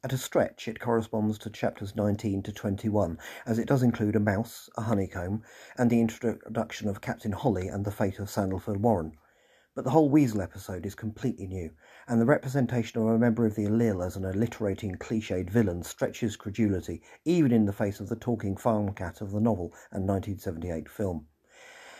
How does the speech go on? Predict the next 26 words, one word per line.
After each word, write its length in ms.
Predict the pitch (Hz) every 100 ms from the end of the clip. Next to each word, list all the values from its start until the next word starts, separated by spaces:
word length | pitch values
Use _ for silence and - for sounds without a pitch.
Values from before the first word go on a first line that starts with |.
| - -
Add 180 | 160 156
to 80 |
that 180 | 151 -
the 60 | 110
total 320 | - 156 123
misrepresentation 1080 | 120 127 - 107 113 107 107 110 123 - 104
of 60 |
a 60 | 101
weasel's 480 | 110 117 104 98 -
size 400 | 156 107 95 104
relative 380 | 110 98 104
to 100 | -
rabbits, 420 | 110 135 85 - -
as 180 | 120
well 140 | 113 110
as 140 | 101
the 100 | 110
introduction 500 | 110 - 110 - 104
of 120 | 98
a 40 | 98
seeming 440 | - 110 98 92
cave 340 | - 143 117 -
system 380 | 98 - 92
on 160 | 90 98
Chalk 280 | - 107 -
Downland, 420 | 127 101 85